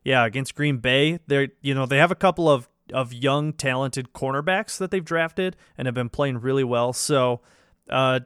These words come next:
Detroit's gonna have to find a way to get around them. That means using all three of your wide receivers, and I think that'll help Marvin Jones.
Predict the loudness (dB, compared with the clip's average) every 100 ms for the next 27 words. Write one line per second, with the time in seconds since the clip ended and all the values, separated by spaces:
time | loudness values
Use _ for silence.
0 | -8 -6 0 0 0 -4 -4 -4 -2 0
1 | 0 -2 -4 -4 -2 -2 -2 -2 0 0
2 | 0 -4 -2 -2 -2 -8 -8 -10 -8 -8
3 | -8 -8 -8 -6 0 0 0 -2 -2 -2
4 | 0 0 0 -2 -2 0 -2 -2 -4 -4
5 | -4 -6 -8 -12 _ _ _ -4 -2 -2
6 | -6 _ -6 -6 -8 -12 -14 -20